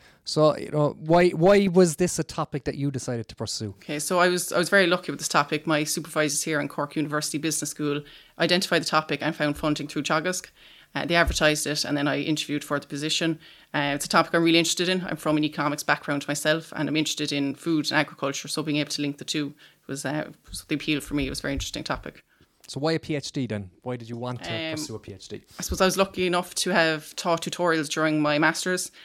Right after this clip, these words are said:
Speaker 2: and I always liked research and college experience overall,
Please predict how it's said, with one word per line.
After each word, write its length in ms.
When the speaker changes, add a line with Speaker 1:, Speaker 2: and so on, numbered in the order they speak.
Speaker 2:
and 300
I 40
always 240
liked 500
research 640
and 200
college 280
experience 520
overall, 520